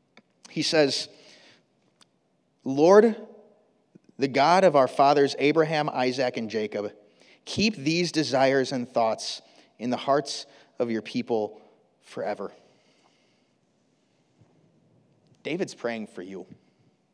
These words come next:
He's praying for this church, for these people today, right now, that his, that God's people would never lose that un-, unbelievable desire to serve him with the things that they have.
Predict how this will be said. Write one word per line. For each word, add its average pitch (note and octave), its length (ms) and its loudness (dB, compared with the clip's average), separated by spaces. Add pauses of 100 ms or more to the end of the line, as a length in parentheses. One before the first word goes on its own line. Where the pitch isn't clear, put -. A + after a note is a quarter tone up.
(1400)
He's D3+ 200 -8
praying F#3+ 560 -2 (220)
for C3+ 300 0
this D#3+ 260 -2
church, D3 320 -6
for C3 180 -8
these D#3+ 380 -6
people C#3 560 -6 (420)
today, G#2+ 140 -12 (300)
right E3+ 200 2
now, A#2 340 -4
that D3 120 -4
his, G#3+ 380 2
that D3 180 -4
God's G3 340 2
people D3+ 480 -2 (200)
would F3+ 160 10
never F#3 440 4
lose F#3 520 4
that D#3+ 300 4
un-, G#3+ 360 0 (320)
unbelievable F#3 920 0
desire E3 680 0
to E3+ 220 -8
serve G3+ 420 0
him F#3+ 200 -4
with F3+ 180 -2
the E3 80 -6
things E3+ 380 -4
that C#3 180 -2
they C#3 140 0
have. A#2+ 340 -6